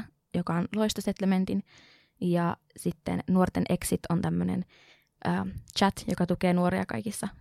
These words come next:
omiin, omiin rajoihin ja seksuaaliseen väkivaltaan liittyvässä jutussa. Ja sitten tietenkin rikosuhripäivysty-, päivystys, paikalliset tyttöjen,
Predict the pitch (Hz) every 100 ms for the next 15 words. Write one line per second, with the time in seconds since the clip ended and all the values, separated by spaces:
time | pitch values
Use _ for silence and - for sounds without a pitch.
0 | _ - 185 185 190 - _ 214 226 202
1 | 202 202 208 196 190 - 202 196 196 202
2 | 196 202 202 196 196 196 - 190 190 190
3 | 190 - - - - _ 185 180 180 -
4 | - 185 - 185 185 185 196 196 185 185
5 | 185 185 180 185 190 196 - - 185 185
6 | 190 - 196 190 185 190 185 - 180 -
7 | 208